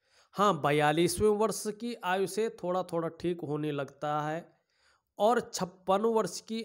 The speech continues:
आयु के बाद बहुत अच्छा समय ऐसे लोगों को कहलाता है अंगूठे के हिसाब से। और थोड़ी सी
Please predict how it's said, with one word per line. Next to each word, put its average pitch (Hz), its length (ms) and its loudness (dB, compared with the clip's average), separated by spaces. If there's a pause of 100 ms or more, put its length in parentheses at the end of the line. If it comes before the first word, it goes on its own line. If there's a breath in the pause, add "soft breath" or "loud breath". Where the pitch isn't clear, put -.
आयु 175 260 2
के 160 220 -4
बाद 147 440 -2
बहुत 214 380 -6
अच्छा - 400 -12
समय 151 320 -10 (120)
ऐसे 147 280 -10
लोगों 131 320 -10
को 147 160 -10
कहलाता 120 580 -12
है 107 160 -18 (680 soft breath)
अंगूठे 175 440 -2
के 185 140 -6
हिसाब 123 360 -6
से। - 180 -20 (680 soft breath)
और 262 240 0
थोड़ी 359 200 6
सी 165 200 0